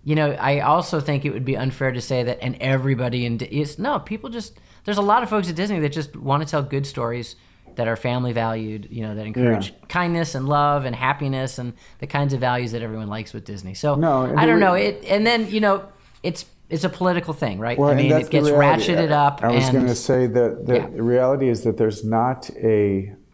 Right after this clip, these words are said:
Speaker 2: um, there's not a corporation, my guess is, a major corporation in the United States that doesn't support something I disagree with,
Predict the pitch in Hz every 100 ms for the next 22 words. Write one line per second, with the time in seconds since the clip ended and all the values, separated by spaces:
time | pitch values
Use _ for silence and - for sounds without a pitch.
0 | _ 107 95 92 90 - _ _ - -
1 | _ - - - - - 139 117 151 190
2 | - 147 135 123 123 123 113 104 92 -
3 | 120 147 113 98 - 104 98 - 110 113
4 | 127 143 139 131 117 110 104 104 110 104
5 | 104 101 95 - 98 - 95 104 110 117
6 | - 98 101 98 - 92 101 92 87 87
7 | - 82 85 82 - -